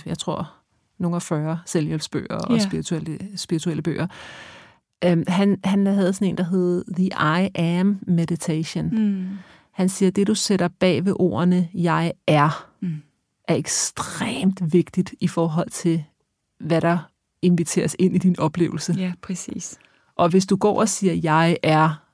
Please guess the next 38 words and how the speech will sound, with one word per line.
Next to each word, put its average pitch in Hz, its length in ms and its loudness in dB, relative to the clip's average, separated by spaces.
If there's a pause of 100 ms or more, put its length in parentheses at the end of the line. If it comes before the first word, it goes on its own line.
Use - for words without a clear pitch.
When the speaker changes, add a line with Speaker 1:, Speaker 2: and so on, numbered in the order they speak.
(160)
Speaker 1:
sløv, - 540 2 (140)
Speaker 2:
Mm. 220 260 2
Speaker 1:
jeg 165 440 6
er 156 260 4
syg, - 460 4 (200)
Speaker 2:
Mm. 175 260 0 (400)
Speaker 1:
jeg 160 440 6
er 160 260 4
sur, 170 640 2
jeg 156 280 6
er 170 260 4
rasende," 185 720 6
Speaker 2:
Mm. 156 220 -2 (1200)
Speaker 1:
så, - 220 2 (400)
så - 140 2
bliver 226 360 4
du 254 100 2
det 196 120 2
faktisk 151 400 0
også. 160 440 -6
Speaker 2:
Ja. 185 180 -2 (720)
Og - 80 0
så 240 80 2
kan 269 100 4
det 226 80 4
være, 208 80 4
at 214 60 2
der 226 60 0
er 214 40 4
nogen, 208 140 4
der 226 80 2
lytter 202 200 4
med 196 140 4
nu, 202 120 4
som 208 140 0
tænker, 190 260 0
"Men 175 160 -2
prøv, 185 120 -8